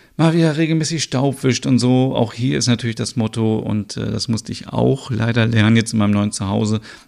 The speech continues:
Wenn man regelmäßig sauber macht, dann ist es nicht so schlimm, als wenn man vielleicht nur einmal im halben <laughs> Jahr sauber macht. Also, ähm, ja, sollten schon irgendwie so, wie heißen diese Dinger, so Wollmäuse auf deinem Boden rumwandern, äh, dann, äh, ist natürlich dringend Zeit aufzuräumen. Und danach fühlt man sich richtig gut,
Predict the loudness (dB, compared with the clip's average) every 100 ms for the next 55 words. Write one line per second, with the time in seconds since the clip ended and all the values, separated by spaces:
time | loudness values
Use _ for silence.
0 | _ 0 4 4 2 2 4 2 0 -2
1 | -2 0 -2 -2 0 0 -2 -8 -8 -8
2 | -6 -6 -6 0 4 4 0 -4 -2 0
3 | 0 0 -2 -4 -4 0 0 2 2 0
4 | 0 -8 _ -8 -2 0 2 2 2 2
5 | 2 2 2 4 4 2 -2 -14 -16 -16
6 | -18 -10 2 4 4 2 0 -2 -2 -2
7 | -2 -4 -6 -8 -6 -4 -4 -4 -6 -6
8 | -6 -4 -2 -2 -2 -4 -8 -6 -8 -4
9 | -4 -2 -2 -2 -2 -2 -2 2 2 2
10 | 2 2 2 0 -2 -12 -16 -6 -2 2
11 | 4 4 2 4 4 4 4 6 4 2
12 | -2 0 0 2 0 -2 -4 -4 -4 -6
13 | -8 -8 -8 -8 -12 -6 -2 -2 -2 -4
14 | -6 -6 -8 -6 -4 -2 0 0 0 0
15 | 0 -2 0 2 2 -2 -6 -6 -6 0
16 | -2